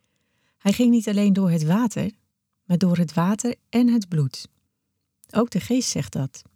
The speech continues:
En de Geest is de waarheid, en dus liegt hij niet.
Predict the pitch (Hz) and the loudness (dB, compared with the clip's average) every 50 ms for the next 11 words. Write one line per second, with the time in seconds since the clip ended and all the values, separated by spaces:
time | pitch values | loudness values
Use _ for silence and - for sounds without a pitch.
0 | _ _ _ _ _ _ _ - 190 165 160 151 - - - 220 254 277 - - | _ _ _ _ _ _ _ -2 2 2 2 2 0 0 -2 0 0 0 -2 -4
1 | 247 226 - 233 202 165 160 151 147 143 151 147 147 147 - - - _ _ - | -4 -2 0 0 0 0 0 0 0 -2 -2 -2 -2 -4 -6 -10 -20 _ _ 0
2 | - 170 165 151 180 190 202 - - 185 185 185 - - - 170 170 165 151 143 | 2 2 4 4 2 2 0 0 2 0 0 0 0 -2 -2 0 2 4 4 2
3 | 135 - - - | 2 -2 -6 -20